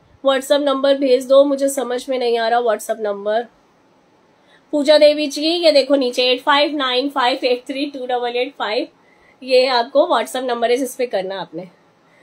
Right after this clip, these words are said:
दी कल हुई है और हमारा parcel नहीं आया अभी तक, क्या पता कल आ जाए आपके पास। सबके parcel निकालने हैं। मेरी कोशिश यही थी, बस मेरे पास अगर और बड़ा काम हो जाए ना, मैं तो बंदे रख लूँ कि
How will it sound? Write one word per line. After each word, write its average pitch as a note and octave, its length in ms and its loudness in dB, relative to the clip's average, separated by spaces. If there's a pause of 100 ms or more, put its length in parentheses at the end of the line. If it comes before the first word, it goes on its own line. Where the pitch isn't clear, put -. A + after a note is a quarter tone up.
(180)
दी C4 160 -2
कल C#4 360 2
हुई A#3+ 360 2
है C#4+ 240 2
और D4 180 4
हमारा B3 440 0
parcel B3+ 460 -2
नहीं C4 320 0
आया G3 240 -2
अभी F#3 200 -6 (100)
तक, F#3 160 -6 (680)
क्या A3+ 100 4
पता A#3 240 2
कल C#4 240 4
आ B3 140 4
जाए C#4 260 0 (200)
आपके A#3+ 260 -4
पास। C4 440 -4 (1400)
सबके D#4 440 0
parcel D4+ 420 4
निकालने C#4+ 360 2
हैं। D#4 60 4
मेरी D4+ 280 2
कोशिश D4+ 400 0
यही C#4 200 2
थी, G4 80 2
बस E4 220 -2
मेरे C#4+ 260 2
पास D#4+ 240 -2
अगर D#4 240 -2 (120)
और D#4+ 340 4
बड़ा D#4 260 2
काम C#4+ 280 -2
हो C4+ 120 2
जाए C4+ 120 -2
ना, D#4+ 80 -2
मैं D#4 100 -2
तो D#4 60 -2
बंदे C4+ 340 -2
रख C4+ 160 -4
लूँ C#4+ 140 -6
कि E4+ 100 -10